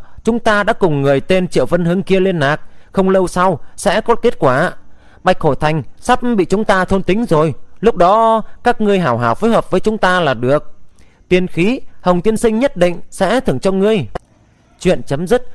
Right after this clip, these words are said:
Khâu Nhân ba người đều dễ dàng rời đi, cũng không cần Lý Thanh Minh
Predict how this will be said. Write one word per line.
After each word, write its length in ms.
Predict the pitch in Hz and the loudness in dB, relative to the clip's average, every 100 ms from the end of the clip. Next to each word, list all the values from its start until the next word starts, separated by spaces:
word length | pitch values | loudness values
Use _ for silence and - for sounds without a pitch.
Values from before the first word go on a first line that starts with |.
| - | -10
Khâu 240 | - 214 | -2 0
Nhân 220 | 208 214 202 | 0 0 0
ba 140 | 208 | 0
người 300 | 180 139 117 | 0 0 0
đều 160 | 120 117 | 0 0
dễ 180 | 208 | -2
dàng 280 | 214 156 127 | -2 -2 -2
rời 180 | 123 127 | -2 0
đi, 280 | 156 175 160 - - - | 0 -2 -4 -10 -18 -2
cũng 160 | 226 233 | -2 0
không 200 | 233 214 | -2 0
cần 160 | 180 | 0
Lý 160 | 131 185 | 0 -2
Thanh 220 | 220 202 | -2 -2
Minh 140 | 196 | -2